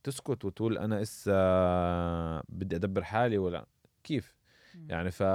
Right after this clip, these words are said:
Speaker 1: فكثير، كثير تعلمت إنه أوكي، في ناس اللي حواليك اللي أنت بنيت معهن علاقة اللي هي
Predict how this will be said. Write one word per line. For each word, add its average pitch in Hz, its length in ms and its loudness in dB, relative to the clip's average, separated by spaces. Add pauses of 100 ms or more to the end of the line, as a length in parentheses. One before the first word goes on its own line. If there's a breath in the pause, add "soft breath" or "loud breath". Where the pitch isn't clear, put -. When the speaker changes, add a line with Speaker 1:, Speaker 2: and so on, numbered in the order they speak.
(320)
Speaker 1:
فكثير، 156 340 -4
كثير 143 280 -4
تعلمت 127 360 -4
إنه 104 400 -6 (240)
أوكي، 120 420 -6
في 123 300 -4
ناس 95 560 -4
اللي 92 180 -6
حواليك 98 440 0
اللي 95 120 -4
أنت 101 120 -4
بنيت 98 300 -4
معهن 98 260 -4
علاقة 95 320 0
اللي 90 240 -4
هي 104 240 0